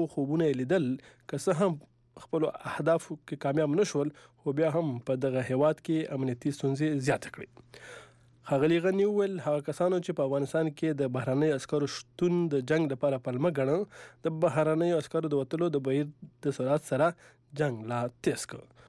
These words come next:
دوی ګمان کاوه چې افغانستان به تباه کړي، خو لکه څنګه چې تاریخ ثابته کړې ده، هر هغه څوک تباه شوی چې د افغانستان د تباه کولو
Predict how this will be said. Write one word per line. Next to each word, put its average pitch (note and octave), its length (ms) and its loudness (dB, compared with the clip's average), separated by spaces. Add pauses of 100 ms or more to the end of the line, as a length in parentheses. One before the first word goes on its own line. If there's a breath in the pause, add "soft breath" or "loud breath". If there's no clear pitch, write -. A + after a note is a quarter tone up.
(120)
دوی F#3+ 120 2 (120)
ګمان G3+ 320 2
کاوه F3 180 0
چې C#3+ 140 -2
افغانستان C3+ 480 -2
به C#3+ 100 -8
تباه E3+ 300 -2
کړي، - 340 -18 (160)
خو D3 160 0
لکه C3 220 -4
څنګه D#3 260 2
چې C#3+ 220 -4
تاریخ D3 320 0
ثابته B2 400 -2
کړې F3+ 220 4
ده، C#3 60 4 (440 loud breath)
هر E3 180 2
هغه C3 260 0
څوک - 240 -2
تباه B2+ 300 -2
شوی D#3+ 220 2
چې - 420 -18
د C#3+ 80 2
افغانستان D3 640 0
د D3 140 -6
تباه A#2+ 280 -6
کولو D#3 360 2